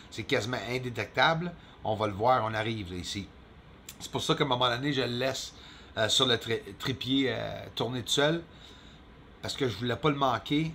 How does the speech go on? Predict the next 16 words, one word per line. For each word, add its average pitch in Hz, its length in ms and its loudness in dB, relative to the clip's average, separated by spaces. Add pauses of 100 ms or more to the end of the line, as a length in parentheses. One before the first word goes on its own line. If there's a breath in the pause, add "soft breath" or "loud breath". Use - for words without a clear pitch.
(120)
Euh, 98 280 -4 (320)
je 113 60 -12
voulais 131 140 2
pas 180 120 4
manquer 170 260 4
ma 139 140 4
chance 160 280 4
de 135 60 0
l'essayer 127 300 2
avec 131 200 -2
un 117 80 -2
appareil 117 460 0 (360 loud breath)
photo 139 580 2 (240)
normal 131 520 2
pour 113 140 -12
voir 117 220 -4